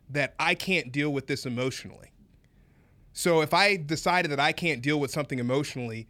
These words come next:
then anything that I do at all times is explainable to me, and everybody else should understand that,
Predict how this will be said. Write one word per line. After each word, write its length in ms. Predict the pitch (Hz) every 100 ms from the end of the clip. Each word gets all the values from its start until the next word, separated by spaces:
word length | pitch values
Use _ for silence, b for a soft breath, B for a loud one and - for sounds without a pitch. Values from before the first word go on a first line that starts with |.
| -
then 140 | 131
anything 420 | 175 202 208 190 170
that 100 | 151
I 120 | 135
do 420 | 120 131 135 131 -
at 100 | 123
all 220 | 147 160
times 560 | - 143 127 120 117 -
is 160 | 120
explainable 520 | 120 - 156 170 143 131
to 100 | 113
me, 400 | 127 165 226 -
and 100 | 127
everybody 460 | 139 156 151 139 127
else 140 | 135
should 180 | - 135
understand 600 | 127 117 - 135 131 117
that, 200 | 107 101